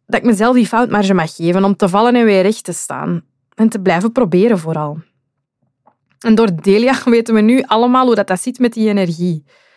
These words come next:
En dat zoveel relaties vast komen te zitten, omdat het lijkt alsof allemaal in een bloemenwinkel staan te roepen voor een spijker.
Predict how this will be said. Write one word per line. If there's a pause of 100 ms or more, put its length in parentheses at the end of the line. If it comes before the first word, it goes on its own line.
(420)
En (440)
dat
zoveel
relaties
vast
komen
te
zitten, (420)
omdat
het
lijkt
alsof
allemaal
in
een
bloemenwinkel
staan
te
roepen
voor
een
spijker.